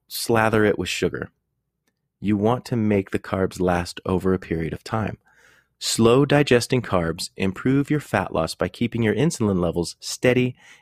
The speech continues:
and increasing the amount of fat you burn during exercise. Not only that, you'll have sustained energy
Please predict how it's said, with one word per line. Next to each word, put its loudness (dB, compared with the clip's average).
and 2
increasing 4
the 4
amount 2
of -6
fat -4
you 0
burn -2
during 2
exercise. -2
Not 4
only 2
that, 0
you'll 4
have 2
sustained 2
energy 2